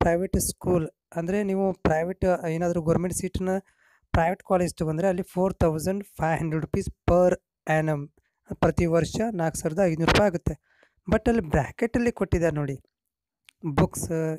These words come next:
uniform, hostel charge will be extra ಅಂತ ಕೊಟ್ಟಿದ್ದಾರೆ. So ಇದರಲ್ಲಿ ಇದೆ ನೋಡಿ, ನೀವು ಕಷ್ಟಪಡ್ತಿರೋದು ಈ ಒಂದು ಬ್ರ್ಯಾಕೆಟ್ ಒಳಗಡೆ. ಬುಕ್ಸ್ ಎಷ್ಟು ಹೇಳ್ಬೋದು, ಯೂನಿಫಾರ್ಮ್‌ಗೆ, ಹಾಸ್ಟೆಲ್ ಚಾರ್ಜು, ಈಗಾಗಲೇ ನೀವು ಸಫರ್ ಕೂಡ ಆಗಿದ್ದೀರಾ.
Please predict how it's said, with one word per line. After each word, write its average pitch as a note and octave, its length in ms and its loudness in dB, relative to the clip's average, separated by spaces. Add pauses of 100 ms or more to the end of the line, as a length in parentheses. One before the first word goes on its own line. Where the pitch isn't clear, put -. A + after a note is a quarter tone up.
uniform, D#3+ 720 0
hostel E3 640 -2
charge D#3 460 -2
will E3+ 240 -6
be F#3+ 80 -2
extra - 520 -4 (240)
ಅಂತ D3 180 -8
ಕೊಟ್ಟಿದ್ದಾರೆ. D#3+ 440 -2 (560)
So G3 180 4
ಇದರಲ್ಲಿ G#3 340 2
ಇದೆ F#3+ 120 2
ನೋಡಿ, F3+ 280 2
ನೀವು E3 220 -2
ಕಷ್ಟಪಡ್ತಿರೋದು E3+ 840 -2
ಈ E3+ 160 -2
ಒಂದು F3 240 2
ಬ್ರ್ಯಾಕೆಟ್ D#3 380 0
ಒಳಗಡೆ. C#3+ 640 -4 (160)
ಬುಕ್ಸ್ - 500 -2 (460)
ಎಷ್ಟು E3+ 320 0
ಹೇಳ್ಬೋದು, F3 600 2 (360)
ಯೂನಿಫಾರ್ಮ್‌ಗೆ, E3+ 800 0
ಹಾಸ್ಟೆಲ್ E3+ 640 -4
ಚಾರ್ಜು, D#3+ 640 -2 (260)
ಈಗಾಗಲೇ F3+ 320 2
ನೀವು F3 440 -2 (120)
ಸಫರ್ E3 280 -2
ಕೂಡ D#3+ 140 0
ಆಗಿದ್ದೀರಾ. D3+ 500 0